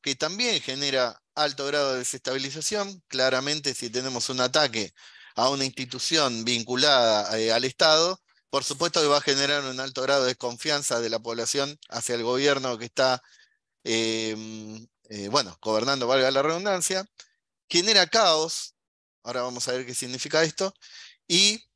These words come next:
genera un posicionamiento de las grandes corporaciones delictivas dentro de la región, dentro del país, dentro de las instituciones, como decíamos recién.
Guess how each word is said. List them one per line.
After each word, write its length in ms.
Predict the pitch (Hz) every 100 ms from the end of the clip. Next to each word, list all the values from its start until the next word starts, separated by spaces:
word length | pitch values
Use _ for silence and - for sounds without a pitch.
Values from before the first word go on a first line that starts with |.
| _
genera 680 | - 147 151 170 175 185 - -
un 200 | 180 151
posicionamiento 1120 | 247 220 208 - 180 175 175 190 202 165 175
de 100 | 156
las 160 | 147 151
grandes 340 | 170 208 190
corporaciones 1000 | - 143 143 139 135 180 170 175 170 - _ -
delictivas 1000 | 139 208 196 160 - 196 208 180 151
dentro 340 | 160 185 180 175
de 80 | 160
la 120 | 156
región, 420 | 160 - 190 185
dentro 240 | 165 156
del 100 | 151
país, 280 | 139 147 160
dentro 240 | 151 139 127
de 80 |
las 160 | 127 120
instituciones, 480 | 123 131 123 - 143
como 160 | 127
decíamos 320 | 117 135 120 113
recién. 420 | 117 107 92